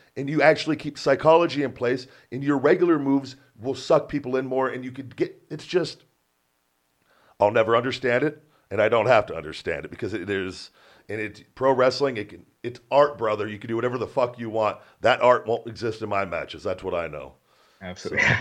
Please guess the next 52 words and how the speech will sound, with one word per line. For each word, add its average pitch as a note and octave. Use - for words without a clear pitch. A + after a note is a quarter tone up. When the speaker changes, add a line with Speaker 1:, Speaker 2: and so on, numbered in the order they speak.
Speaker 1:
So. E2+
Speaker 2:
<laughs> -
I G2+
mean, F#2+
I G2
agree G2+
a G2
hundred G#2+
percent. G2+
Speaker 1:
Yeah. -
Speaker 2:
And E3
I, F3+
I, G3
I -
think F#3+
with C#3+
Edge A#2
and G#2+
Randy G2+
Orton, G2
I'd A2
argue G#2+
you A2+
could, A2+
I G#2+
mean, A2
you B2
could A#2+
tell G#2+
they F#2+
probably F#2+
have F#2+
a E2+
lot F#2+
of -
influence G2
in E2+
this E2
angle, G#2+
but G2
it's A2+
probably D4
the F#2+
best A2
angle A2
leading G#2+
into F#2
WrestleMania G2+
in E2
a F2+
long F#2
time F2